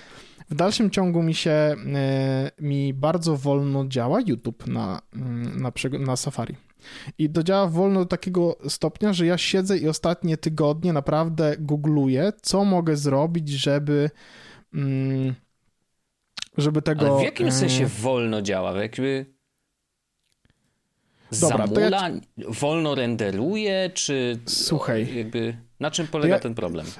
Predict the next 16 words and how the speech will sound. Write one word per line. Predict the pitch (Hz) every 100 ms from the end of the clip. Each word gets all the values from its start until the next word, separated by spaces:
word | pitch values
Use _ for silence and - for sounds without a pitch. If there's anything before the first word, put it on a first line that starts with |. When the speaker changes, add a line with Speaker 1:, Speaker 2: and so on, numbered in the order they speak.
| _
Speaker 1:
y, | 165 160 160 - 165
korzystając | 175 165 - 285 220
z | -
tego, | 202 175
że | 156
mogę, | 160 165 127 151 -
zaprezentuję | 147 - 156 151 139 220 202
ci, | 151
Wojciaszku, | 143 135 151 - 147
moje | 143 139 135 135
okno, | 147 151 143 131 123 -
e, | 127 123
przeglądarki. | 120 156 143 131 - - 196 220
Odpalimy | 170 - 147 165
sobie | 147 135
mojego, | 131 135 135 131